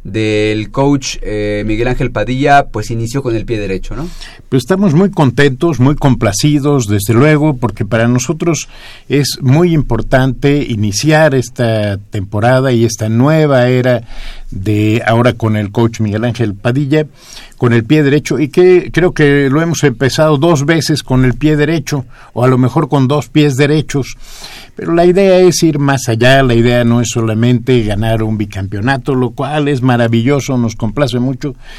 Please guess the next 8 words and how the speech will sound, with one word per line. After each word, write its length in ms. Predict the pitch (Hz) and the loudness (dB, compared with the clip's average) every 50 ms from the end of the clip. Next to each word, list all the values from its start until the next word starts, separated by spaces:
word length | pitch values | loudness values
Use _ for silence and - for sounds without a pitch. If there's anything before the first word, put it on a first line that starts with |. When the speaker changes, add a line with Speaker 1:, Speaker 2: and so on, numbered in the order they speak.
| - - - | -20 -20 -10
Speaker 2:
sino 300 | - - 135 127 135 156 | -4 -2 0 0 2 2
ir 100 | 180 170 | 0 0
generando 840 | - - 139 127 123 123 139 143 143 143 143 131 147 143 143 135 - - - - - - | 0 0 0 0 0 0 0 0 0 -2 -2 0 0 -2 -2 -4 -6 -12 -20 -20 -20 -8
un 240 | - 139 143 147 127 | -4 0 0 0 0
programa 800 | - - 120 120 123 113 123 147 151 156 156 151 151 151 147 139 | 0 0 2 2 2 2 4 4 2 2 2 0 0 0 0 0
de 140 | 113 117 113 | 0 0 -2
fútbol 420 | - 135 139 120 123 135 135 131 | -2 -4 -4 -2 0 0 2 2
americano 760 | 120 113 110 104 104 101 104 - 139 131 135 139 139 139 131 | 2 0 0 -2 -2 -4 0 2 2 2 2 2 0 -2 -6